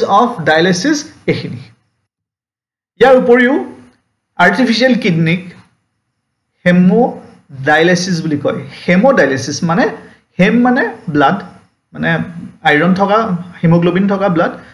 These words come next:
হিম-, হি-, hemoglobinot কয়। আৰু ডায়েলাইচিছ মানে চাফা, ব্লাডক চাফা কৰা। কিয় ক'লে? হিম-, হিম'ডায়েলাইচিছ কেলে ক'লে? কাৰণ ই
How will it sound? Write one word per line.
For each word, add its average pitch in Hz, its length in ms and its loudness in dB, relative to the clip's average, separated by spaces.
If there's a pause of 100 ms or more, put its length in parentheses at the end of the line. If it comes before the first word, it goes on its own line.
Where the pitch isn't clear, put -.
(160)
হিম-, 175 320 0
হি-, 139 240 -6 (380)
hemoglobinot 175 600 0
কয়। 185 180 0 (320)
আৰু 165 140 0
ডায়েলাইচিছ 170 480 0
মানে 226 160 0
চাফা, 143 320 -6 (380)
ব্লাডক 202 360 0
চাফা 185 260 -2
কৰা। 127 220 -4 (2750)
কিয় 285 200 6
ক'লে? 135 240 2 (240)
হিম-, 180 340 2
হিম'ডায়েলাইচিছ 240 800 2
কেলে 262 200 0
ক'লে? 269 220 2 (180)
কাৰণ 165 200 -4
ই 247 80 0